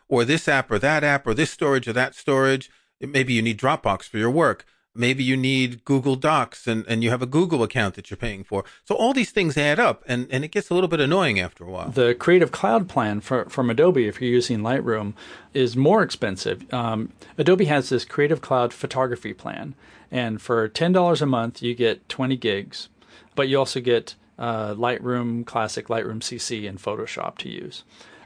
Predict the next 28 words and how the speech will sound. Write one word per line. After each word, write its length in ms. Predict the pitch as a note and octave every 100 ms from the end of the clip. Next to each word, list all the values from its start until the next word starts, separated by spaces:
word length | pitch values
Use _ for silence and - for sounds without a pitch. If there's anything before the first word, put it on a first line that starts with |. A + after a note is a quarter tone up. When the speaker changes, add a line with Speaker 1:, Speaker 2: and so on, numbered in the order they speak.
| -
Speaker 2:
If 120 | C3
you 80 | D3
want 160 | C3
a 60 | A#2
terabyte 500 | - B3+ C#4+ C#3+ G#2
of 100 | F#2+
storage, 440 | - G#2+ G#2+ G#2+
that 480 | B2+ C3+ - D#3+ -
bumps 280 | B2+ A2+ -
up 140 | G#2
to 100 | F#2+
twenty 360 | - - F3 C#3
dollars 320 | F#2+ D#2+ F2+
a 60 | -
month. 340 | - F#2 -
Speaker 1:
But 120 | - E3
the 80 |
problem 440 | F3+ A#3 D4+ A#3+ F3
there 280 | G3+ F#3+ C#3
is 200 | C#3 C3+
going 280 | E3 F3 E3+
from 160 | B2+
twenty 280 | A#2 A3 A3
gigs 280 | D#3 D3 C3
to 100 | -
one 220 | A2+ A#2+
terabyte. 520 | A2+ G2 E2+ E2 - _ _ _ _ _ -
And 260 | C#3 C3